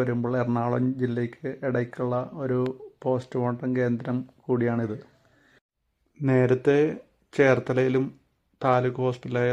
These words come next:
തുറവൂരും, ആ, പോസ്റ്റ്മോർട്ടം നടന്നിരുന്നതാണ്. ഇപ്പോൾ മെയിൻ്റനൻസ് വർക്കൊക്കെ നടക്കുന്നതുകൊണ്ട്,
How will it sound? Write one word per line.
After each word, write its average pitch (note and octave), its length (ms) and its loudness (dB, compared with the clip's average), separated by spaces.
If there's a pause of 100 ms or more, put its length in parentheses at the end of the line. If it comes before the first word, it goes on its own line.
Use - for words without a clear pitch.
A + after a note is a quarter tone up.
(100)
തുറവൂരും, A#2 480 2 (440)
ആ, B2 100 -4 (220)
പോസ്റ്റ്മോർട്ടം A#2+ 580 0 (160)
നടന്നിരുന്നതാണ്. A#2+ 800 0 (300)
ഇപ്പോൾ A#2 220 0 (280)
മെയിൻ്റനൻസ് A#2 480 -2
വർക്കൊക്കെ A#2+ 360 -2
നടക്കുന്നതുകൊണ്ട്, A#2 580 -2